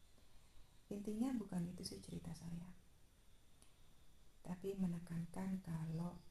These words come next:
Anda-Anda yang lagi frustasi ataupun setengah frustasi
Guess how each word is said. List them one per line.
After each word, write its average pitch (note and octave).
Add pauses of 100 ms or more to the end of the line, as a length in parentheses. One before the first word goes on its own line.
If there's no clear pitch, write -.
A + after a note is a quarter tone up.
(140)
Anda-Anda E3+ (960)
yang F#3
lagi F#3
frustasi A3+
ataupun F3+
setengah F#3
frustasi G#3